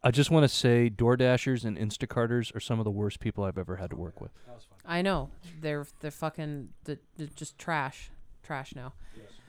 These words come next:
Speaker 3: Anyway, so
Speaker 1: They have no integrity.
Speaker 3: I, I got this job with Allegis in October of twenty-one. Twenty-two was pretty good. Twenty-three,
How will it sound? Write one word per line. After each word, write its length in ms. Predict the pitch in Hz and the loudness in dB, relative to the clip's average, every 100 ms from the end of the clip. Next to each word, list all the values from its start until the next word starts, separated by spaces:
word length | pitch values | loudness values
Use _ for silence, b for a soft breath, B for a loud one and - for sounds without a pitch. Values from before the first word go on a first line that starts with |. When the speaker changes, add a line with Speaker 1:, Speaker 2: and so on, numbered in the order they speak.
| B B | B B
Speaker 3:
Anyway, 480 | 175 180 170 156 151 147 | -2 0 2 2 0 -4
so 500 | - 180 170 170 165 | 0 2 4 2 -2
Speaker 1:
They 60 | |
have 100 | 185 | -6
no 160 | 196 202 | -6 -8
integrity. 600 | 180 196 180 180 180 175 _ - b b b b b b b b b 165 | -8 -8 -8 -10 -12 -14 _ -20 b b b b b b b b b 4
Speaker 3:
I, 360 | 185 214 214 - | 6 6 4 2
I 180 | 180 185 | 2 4
got 260 | 190 196 | 2 2
this 180 | 196 185 | 0 -4
job 280 | - 185 185 | -2 0 0
with 100 | 190 | -2
Allegis 760 | 185 180 180 170 170 165 - - | -4 -2 -2 -2 -2 -2 -4 -6
in 180 | 160 156 | -4 -2
October 540 | 151 - 180 180 180 | -4 -4 -4 -4 -4
of 100 | 147 | -4
twenty-one. 720 | - 196 214 196 160 147 160 b b b b _ _ _ _ _ _ _ _ _ _ _ _ _ - | -6 -6 -6 -6 -6 -6 -8 b b b b _ _ _ _ _ _ _ _ _ _ _ _ _ -8
Twenty-two 720 | 208 233 226 - 240 226 240 _ _ | -2 0 -2 -4 -4 -4 -6 _ _
was 180 | 175 170 | -10 -10
pretty 260 | - 180 165 | -6 -6 -6
good. 380 | 170 165 165 - | -4 -6 -6 -10
Twenty-three, 760 | 220 208 190 196 190 185 | -6 -6 -6 -6 -4 -4